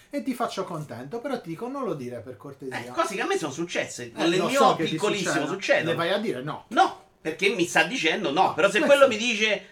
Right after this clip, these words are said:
Speaker 2: "Oh, io sto lì, vado al cavallo", ma vaffanculo Ubisoft, falla sci sta notizia. Anche se la notizia del gioco del cavallo di Assassin's Creed esce tra tre minuti
Speaker 1: Sì.
Speaker 2: perché c'è il grande evento di Ubisoft, ma io la dico, cioè, ma che cazzo me ne frega a me? Non io Vito Iuvara, ma io sito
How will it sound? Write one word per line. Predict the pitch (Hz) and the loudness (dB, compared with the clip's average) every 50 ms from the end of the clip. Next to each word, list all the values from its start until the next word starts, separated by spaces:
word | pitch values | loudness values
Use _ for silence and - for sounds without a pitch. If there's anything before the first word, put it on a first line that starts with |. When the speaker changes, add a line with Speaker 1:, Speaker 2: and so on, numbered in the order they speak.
| _ _ | _ _
Speaker 2:
"Oh, | - 254 247 214 | -2 0 0 0
io | 233 254 247 - | 0 -2 -2 -4
sto | - 220 226 226 | -2 -4 -4 -4
lì, | 233 220 185 | -4 -4 -2
vado | 175 196 202 233 247 | -2 0 2 4 4
al | 247 247 | 4 6
cavallo", | 262 254 277 247 208 202 | 4 6 6 6 6 4
ma | 208 202 | 0 4
vaffanculo | 208 254 247 240 - - 240 240 233 - - 247 254 240 247 | 6 6 6 6 8 6 6 6 6 2 0 2 4 4 4
Ubisoft, | 220 196 190 214 233 | 4 0 0 4 4
falla | 240 226 226 | 6 6 6
sci | 202 - - 202 180 | 4 4 -2 -6 -2
sta | - 196 196 | 2 2 2
notizia. | 196 196 175 147 127 - - 147 135 - - - - - - - - - _ - - _ | 2 2 -2 -4 -6 -8 -4 -4 -4 -4 -4 -12 -20 -20 -20 -20 -20 -20 _ -20 -10 _
Anche | - 226 269 269 - - 254 | 6 8 8 8 4 -2 -2
se | 190 208 226 | 0 2 2
la | 214 214 214 | 4 4 2
notizia | 220 220 202 254 240 - 233 214 | 2 0 -2 -2 -2 0 2 2
del | 190 202 190 175 | 4 2 2 2
gioco | 156 196 233 240 214 185 | 4 4 6 6 4 2
del | 185 185 170 | 0 -2 0
cavallo | - 196 - 196 214 214 214 196 | 4 4 6 6 6 4 2 2
di | 190 | -2
Assassin's | 190 180 - 190 175 - 170 185 180 | -2 -2 -2 -6 -6 -4 -4 -4 -4
Creed | - 180 196 208 208 180 175 | -2 -2 -2 -2 -2 2 2
esce | 180 170 185 180 - 190 180 | 2 2 2 0 0 -2 -2
tra | 180 175 175 | 0 0 -2
tre | 175 - 185 185 | -2 0 0 0
minuti | 180 185 180 190 196 185 | 2 2 2 2 0 0
Speaker 1:
Sì. | 170 | 0
Speaker 2:
perché | 170 170 - 170 175 175 170 - - - _ | 0 -2 0 -2 -2 -2 -2 -4 -8 -18 _
c'è | - - 180 | -2 0 0
il | 185 180 | 2 2
grande | 156 185 190 196 202 196 190 | 4 6 6 6 6 2 2
evento | 185 185 190 190 185 185 | 2 2 2 2 0 -2
di | 170 170 | 0 0
Ubisoft, | 165 135 123 123 117 135 135 - | 0 0 -2 -6 -8 -8 -10 -8
ma | 147 160 - | -6 -4 -4
io | - - - | -4 -2 -4
la | 120 110 | -6 -6
dico, | - - 131 110 107 120 | -8 -10 -12 -10 -12 -12
cioè, | - - 139 | -8 -8 -10
ma | 127 117 | -10 -10
che | - - | -16 -8
cazzo | - 226 214 - 190 | -8 -8 -6 -4 -6
me | 160 139 | -4 -4
ne | 139 | -4
frega | 135 131 123 123 | -6 -6 -6 -4
a | 147 | -4
me? | 190 190 107 - - _ _ _ _ _ _ | -4 -4 -4 -6 -10 _ _ _ _ _ _
Non | - 160 185 185 175 | 0 2 4 4 6
io | 175 170 160 | 4 4 2
Vito | 147 160 151 156 | 2 -2 -4 -2
Iuvara, | 151 156 151 156 - - 120 | -2 0 0 2 2 2 2
ma | 127 156 | 0 0
io | 175 190 170 170 | 2 4 4 4
sito | 165 - 220 208 180 131 143 135 117 104 - | 4 2 0 -2 -2 -2 -2 -2 -4 -4 -8